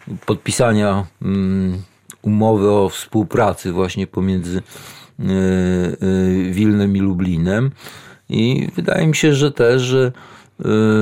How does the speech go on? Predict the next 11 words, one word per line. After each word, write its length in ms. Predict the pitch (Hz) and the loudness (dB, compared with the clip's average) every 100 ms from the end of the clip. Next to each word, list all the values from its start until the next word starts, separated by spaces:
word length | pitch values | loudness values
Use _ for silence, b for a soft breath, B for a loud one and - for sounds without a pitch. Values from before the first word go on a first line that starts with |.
| 107 104 107 - b b b b b b b b b _ _ - | 2 2 -2 -6 b b b b b b b b b _ _ -4
ta 240 | 120 131 | 0 4
inicjatywa, 1080 | 135 127 113 - 117 - 107 90 98 110 123 | 4 4 2 2 2 4 2 4 2 2 2
no, 400 | 123 123 127 127 120 - _ _ - _ _ _ _ _ _ - _ _ _ - | 2 2 2 0 -2 -8 _ _ -20 _ _ _ _ _ _ -20 _ _ _ -14
z-, 100 | - - | -10 -10
e, 400 | - - 98 92 _ b b b - | -6 -4 -4 -6 _ b b b -4
znaczy 280 | 104 - | -2 0
objawiła 680 | 139 139 139 131 165 170 147 | 2 4 4 4 4 4 4
się 360 | 123 147 131 127 | 4 2 2 -2
w 340 | - - - | -8 -18 -6
najlepszym 560 | 120 131 143 160 - 160 | 2 4 4 2 2 2
momencie, 760 | 156 156 123 92 - 95 104 | 4 4 4 2 0 0 0